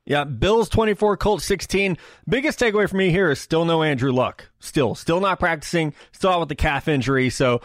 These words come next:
I think that's the thing to monitor. Otherwise, I mean, this was, uh,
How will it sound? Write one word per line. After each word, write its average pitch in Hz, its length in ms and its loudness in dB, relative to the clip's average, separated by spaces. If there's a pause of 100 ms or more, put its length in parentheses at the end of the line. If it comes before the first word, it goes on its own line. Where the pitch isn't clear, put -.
(200)
I 143 100 0
think 156 160 0
that's 143 240 0
the 156 100 0
thing 143 180 0
to 131 60 0
monitor. 127 480 0 (200)
Otherwise, 165 560 2
I 147 40 0
mean, 139 100 0
this 143 180 -4
was, 160 300 -2 (140)
uh, 127 120 0